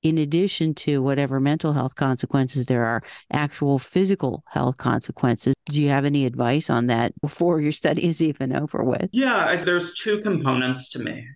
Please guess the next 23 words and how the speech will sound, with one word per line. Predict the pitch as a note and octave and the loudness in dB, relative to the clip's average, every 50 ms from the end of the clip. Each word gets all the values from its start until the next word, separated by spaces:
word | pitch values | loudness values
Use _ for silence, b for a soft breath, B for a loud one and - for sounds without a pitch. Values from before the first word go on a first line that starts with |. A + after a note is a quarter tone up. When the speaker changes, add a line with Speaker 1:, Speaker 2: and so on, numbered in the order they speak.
| - | -4
Speaker 2:
And | C3 B2 B2+ B2+ B2+ B2+ | -2 -2 0 2 2 2
the | C3 C3 - | 0 0 0
first | D3+ C#3+ C#3+ C#3+ C#3+ - | 0 0 0 0 0 -2
is | D#3 - - | -2 0 0
getting | - C#3 B2+ D3 D3 C3+ | 0 0 0 0 0 0
active. | B2 B2 A#2+ - - - B2+ C3 C3+ - - - _ _ - | 0 -2 -2 -4 -2 -2 -2 -2 -2 -6 -12 -20 _ _ -4
You | B2+ B2+ B2 B2 C3+ C#3+ C3 B2 | -2 -2 0 0 2 2 2 2
have | - C#3 C3+ B2+ - - | 2 0 -2 -2 -2 -2
to | - B2+ | -2 -2
be | C3 C3 C3 | 0 2 2
around | B2 A#2 B2 A#2+ A#2 A#2 A#2+ A#2 - | 2 2 0 0 0 0 -2 -2 -2
people, | B2+ B2 C3 - - A#2+ A#2+ A#2 A2+ - - - | -2 -2 -2 0 0 -2 0 0 -2 -4 -4 -2
i-, | C3+ C3 | 0 0
in | B2 - - - C3 A#2+ B2 | 0 0 2 2 2 2 2
my | B2 A#2+ B2 | 2 2 2
opinion. | B2 - - C3+ C3 C3 C3 B2 B2 B2 | 0 0 0 0 0 2 2 2 2 2
I, | B2 B2 B2 - - C3 | 2 2 2 2 0 0
I | C3 | 0
think | C#3 B2+ B2 B2+ | 0 0 0 0
the | C#3+ C3 C3 | 0 0 2
internet's | C3 C#3+ C#3+ C#3 C#3 C3+ C3+ - | 2 2 2 2 0 0 -2 -4
great, | - - C3 B2+ B2 A#2+ A#2+ - | -4 -2 0 0 0 0 -2 -2
but | - C3 A#2+ | -2 -2 -2